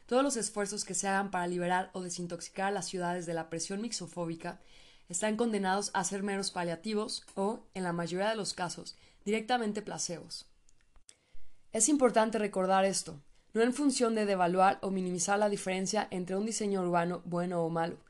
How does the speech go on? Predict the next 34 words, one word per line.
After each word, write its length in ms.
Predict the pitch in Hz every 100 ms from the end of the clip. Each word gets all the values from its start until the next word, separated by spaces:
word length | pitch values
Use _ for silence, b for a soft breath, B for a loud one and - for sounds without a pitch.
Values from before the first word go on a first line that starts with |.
| B B
apropiado 600 | 170 180 175 202 214 - -
o 100 | 196
inapropiado. 720 | 180 175 170 185 165 151 - b b -
Ambos 280 | 185 220 -
pueden 300 | 214 196 170
ser, 320 | 175 185 - -
y 120 | 190
en 100 | 175
general 400 | - 170 170 190
son, 320 | - 180 - b b b
sumamente 540 | - 247 254 233 214
relevantes 580 | 196 180 180 190 202 -
para 140 | 196
la 140 | 180 170
calidad 360 | 170 180 185
de 80 | 202
vida 240 | 202 202 185
de 80 |
sus 220 | 170 170 170
habitantes, 640 | 160 160 165 165 - - b b b b b
sino 280 | - 196 185
para 140 | 185 185
encauzar 480 | 180 175 - 214
la 120 | 247 -
tarea 460 | 214 190 185 -
de 160 | 202 190
una 220 | 202 214
perspectiva 560 | 208 - 170 170 190 185
que 140 | 170
contemple 480 | 170 165 190 202 240
todos 200 | 254 294
los 140 | 185
factores 460 | - 170 - 180 185
decisivos 580 | 170 165 - 175 180